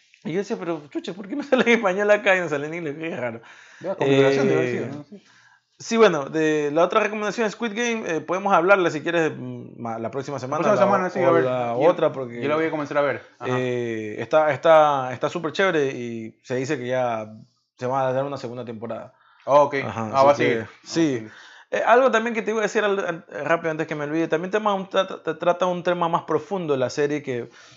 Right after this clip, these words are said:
Speaker 1: muy poco explorado, sino que hasta lo último, eh, se lo, se lo menciona, ¿no? La, el tema de la soledad dentro de una vida en pareja,
Speaker 2: Sí,
Speaker 1: ¿no?
Speaker 2: también.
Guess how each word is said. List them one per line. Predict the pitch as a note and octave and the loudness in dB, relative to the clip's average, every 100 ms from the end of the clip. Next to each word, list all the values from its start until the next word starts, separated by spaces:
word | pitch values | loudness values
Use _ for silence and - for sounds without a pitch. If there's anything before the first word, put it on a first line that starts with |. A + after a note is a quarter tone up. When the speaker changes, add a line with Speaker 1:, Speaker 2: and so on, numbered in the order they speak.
| - _ - - | -20 _ -18 -16
Speaker 1:
muy | C#3 C#3+ | -6 -2
poco | D#3+ C#3+ | 0 0
explorado, | C3+ C3 E3 D3+ | 0 8 10 8
sino | B2 C3+ | 6 -4
que | C#3 | -6
hasta | C3+ | -2
lo | A#2+ | 0
último, | C#3+ D3+ C#3 B2+ B2 - | 0 -2 -4 -6 -8 -12
eh, | A#2 A2 G#2+ - - | -10 -10 -10 -14 -16
se | - | -12
lo, | A2+ G#2+ G#2 - _ _ _ | -10 -8 -12 -16 _ _ _
se | - | -10
lo | B2+ | -8
menciona, | B2 A#2+ - D#3+ B2+ | -8 -12 -6 -4 -4
¿no? | A#2 A#2+ | -8 -6
La, | A#2+ | -6
el | A#2+ | -4
tema | D3 D#3 | -4 -2
de | |
la | D3+ C3+ | -2 -2
soledad | C#3 B2+ C3 C#3+ | -6 -4 -2 0
dentro | C#3+ C#3+ C3+ | -2 -6 -6
de | B2 | -6
una | B2+ B2+ - | -8 -12 -12
vida | B2+ B2+ | -8 -8
en | A#2 | -8
pareja, | A#2+ C#3 A2 - _ _ _ _ _ _ _ | -6 -6 -10 -16 _ _ _ _ _ _ _
Speaker 2:
Sí, | D#4+ F#4 | 0 2
Speaker 1:
¿no? | D4+ | 2
Speaker 2:
también. | G3 A3 C4 | 0 -2 -4